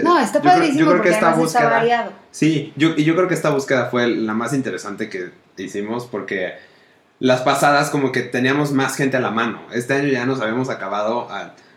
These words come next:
Speaker 2: o sea, ya Ma-, Manzano lo siguen, eh, ¿cómo se llama? Compartiendo en Instagram hasta hoy.
Speaker 1: Claro, porque además
Speaker 2: <laughs>
Speaker 1: también es un tema de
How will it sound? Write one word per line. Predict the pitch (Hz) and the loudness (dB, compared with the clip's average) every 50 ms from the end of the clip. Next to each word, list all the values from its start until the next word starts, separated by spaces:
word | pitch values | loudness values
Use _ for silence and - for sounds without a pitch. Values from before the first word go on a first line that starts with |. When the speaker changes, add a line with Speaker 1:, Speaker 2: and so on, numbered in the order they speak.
| _ _ _ | _ _ _
Speaker 2:
o | - 92 | -14 -8
sea, | 110 104 | -6 -4
ya | 101 107 113 113 101 82 76 - | -2 0 0 0 0 -2 -6 -10
Ma-, | - 80 107 107 - - - _ _ | -10 -6 -6 -6 -6 -8 -14 _ _
Manzano | 110 110 107 110 - 127 139 147 139 | -4 -4 -2 -2 -2 0 0 0 0
lo | 117 98 | 0 0
siguen, | - 113 117 123 123 123 117 110 101 95 90 87 87 95 - - | 0 0 2 2 0 0 -2 -2 -4 -6 -6 -8 -12 -14 -16 -16
eh, | - 78 90 90 92 90 92 90 90 90 92 90 | -14 -12 -10 -8 -8 -8 -8 -8 -8 -10 -10 -8
¿cómo | - 113 110 | -8 -8 -8
se | 107 104 | -8 -8
llama? | 98 104 117 117 | -8 -8 -8 -8
Compartiendo | - 101 95 - 98 95 90 - 117 110 110 113 | -8 -10 -8 -6 -6 -6 -4 -4 -4 -2 -2 -2
en | 107 113 | -2 -4
Instagram | 117 113 117 - 87 85 82 82 82 | -4 -4 -6 -10 -12 -12 -12 -14 -14
hasta | 85 - - - 90 92 | -16 -16 -12 -10 -6 -2
hoy. | - 294 | 0 2
Speaker 1:
Claro, | 285 320 320 294 254 226 202 | 4 4 4 4 4 2 0
porque | 208 233 240 - 277 | -2 -2 0 2 4
además | 269 277 320 - - - | 6 6 6 4 6 6
Speaker 2:
<laughs> | |
Speaker 1:
también | - 359 359 339 311 302 - - | 6 6 6 6 6 4 4 4
es | 302 - 262 - | 4 4 4 2
un | - 294 277 269 254 254 | 4 4 4 4 2 2
tema | 254 247 240 240 240 254 | 2 0 2 2 2 2
de | 247 214 196 214 220 190 | 2 0 -2 -6 -8 -6